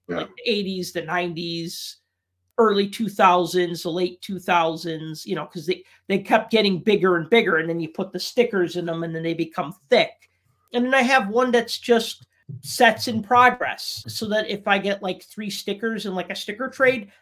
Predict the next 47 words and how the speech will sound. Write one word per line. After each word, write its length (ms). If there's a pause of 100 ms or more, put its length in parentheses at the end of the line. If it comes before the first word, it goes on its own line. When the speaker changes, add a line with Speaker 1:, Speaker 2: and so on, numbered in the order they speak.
(140)
Speaker 2:
I 40
could 160
just 180
go 140
to 80
that 260
magazine 480
file 400
and 320 (120)
grab 340 (240)
the 160
incomplete 720
album 580
or 280
unincomplete 680
album, 500
right? 380
I 60
don't 120
have 120
to, 160
like, 180 (140)
dig 200
through. 260
But 200
once 240
they're 140
complete, 520
then 140
I 180
file 260
them 100
with 140
the 120
other 220
ones. 460
But 220 (400)
like 160
I 40
said, 260
it's 140
only 200
weird 320
if 120
it 100
doesn't 380
work. 440